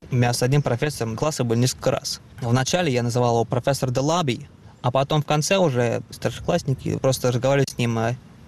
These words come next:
«Hey, Делаб». Ну, с некоторыми, конечно, учителями это нельзя было.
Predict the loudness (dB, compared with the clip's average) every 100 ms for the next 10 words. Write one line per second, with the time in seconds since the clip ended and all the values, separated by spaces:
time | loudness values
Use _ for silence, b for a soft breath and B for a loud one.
0 | -2 0 2 2 2 2 -2 -10 -20 -12
1 | -4 -2 0 0 0 0 -2 -4 0 -2
2 | 0 -2 0 0 2 2 0 -6 -14 -6
3 | 0 2 0 -2 -8 -10 -12